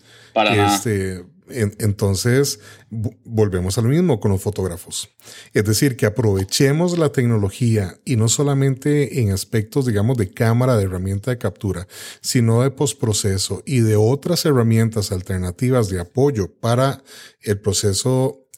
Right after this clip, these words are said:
Speaker 2: este, creativo completo, eh, pues yo creo que más bien es una, eh, es, es de aplaudir el hecho, digamos, de que alguien se ponga la camiseta y se ponga a estudiar a nivel tecnológico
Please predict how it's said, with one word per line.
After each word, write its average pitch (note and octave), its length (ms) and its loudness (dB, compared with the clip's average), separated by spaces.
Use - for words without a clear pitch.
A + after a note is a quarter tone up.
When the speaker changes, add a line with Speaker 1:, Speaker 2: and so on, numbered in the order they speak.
Speaker 2:
este, A#2 480 0
creativo A#2+ 560 0
completo, D3 600 -2
eh, G2+ 240 2
pues F2 340 -4
yo F#2 220 -2
creo A2+ 240 0
que D3 140 -4
más D3 180 0
bien D3 540 0
es A2+ 280 0
una, B2+ 560 0
eh, G2 540 -8
es, G#2 420 -2
es G#2 240 0
de C3+ 140 4
aplaudir G#2+ 880 -2
el G2 160 -2
hecho, G2 340 0
digamos, C3 300 0
de E3+ 80 -4
que - 140 -4
alguien G#2+ 180 0
se B2 140 -4
ponga A2 200 -2
la C#3+ 80 0
camiseta A#2 760 -2
y G#2+ 140 -2
se G2+ 120 -6
ponga F#2+ 240 -2
a B2 60 2
estudiar A2+ 720 2
a A2+ 100 2
nivel G2+ 340 0
tecnológico G#2 920 -2